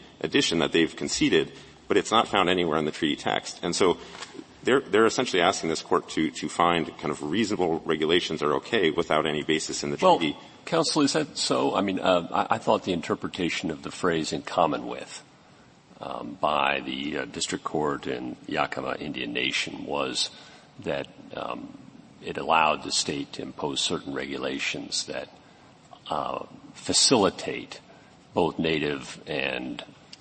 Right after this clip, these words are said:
Speaker 2: non-native travel along the same highways. Um, so safety
Speaker 1: That's
Speaker 2: regulations, speed limits would facilitate –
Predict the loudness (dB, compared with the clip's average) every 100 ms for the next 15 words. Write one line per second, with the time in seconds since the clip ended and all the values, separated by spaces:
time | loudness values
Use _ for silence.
0 | -6 2 4 4 2 0 -2 -4 -6 -12
1 | -14 0 4 6 4 0 0 -2 -2 -2
2 | -2 -2 -6 -10 -14 -16 -20 -4 0 2
3 | 0 -10 -8 -6 -6 -10 -20 -20 -20 -20
4 | -10 -8 -8 -8 -4 -2 -2 -6 -12 -6
5 | 2 2 2 2 2 2 0 0 -2 -4
6 | -2 0 0 -2 -2 -2 -2 -4 -4 -4
7 | -6 -16 -20 -20 -20 -20 -6 2 6 6
8 | 6 4 0 -4 -4 -8